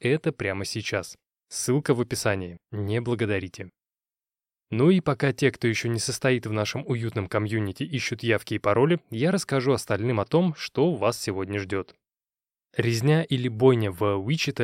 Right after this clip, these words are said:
это одна из тех историй, мимо которой ну никак нельзя пройти.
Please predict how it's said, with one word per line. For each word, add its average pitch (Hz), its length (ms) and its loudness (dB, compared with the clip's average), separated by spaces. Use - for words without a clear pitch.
это 135 220 0
одна 143 280 4
из 123 60 0
тех - 260 -4
историй, 160 360 2
мимо 127 220 2
которой 135 340 2
ну 135 100 4
никак 135 560 2
нельзя 101 360 0
пройти. 101 460 -2